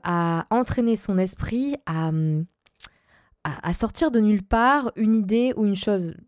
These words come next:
Par exemple, moi, ça m'arrive quand je cuisine. J'ai, euh, trois ingrédients et je vais finir par, finalement, arriver à faire un bon plat. Parce que j'ai cette habitude-là, euh,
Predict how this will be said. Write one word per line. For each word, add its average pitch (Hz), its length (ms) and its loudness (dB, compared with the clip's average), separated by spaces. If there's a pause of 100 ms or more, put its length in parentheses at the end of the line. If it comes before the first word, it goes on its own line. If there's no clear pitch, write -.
Par 190 100 0
exemple, 226 220 0
moi, 226 100 2
ça 196 120 -2
m'arrive 185 220 0
quand 185 160 0
je 165 100 -2
cuisine. 185 580 0
J'ai, 175 340 2
euh, 151 60 0
trois 208 340 0
ingrédients 185 520 0
et - 60 -2
je 165 100 2
vais 160 40 2
finir 190 360 0
par, 156 380 -6 (100)
finalement, 190 580 0
arriver 165 480 0
à 202 80 -2
faire 196 240 -4
un 156 100 0
bon 175 200 0
plat. 180 320 -4 (1000)
Parce 202 300 0 (140)
que 330 200 4
j'ai 208 360 0
cette 196 320 -2
habitude-là, 190 840 0 (520)
euh, 165 440 2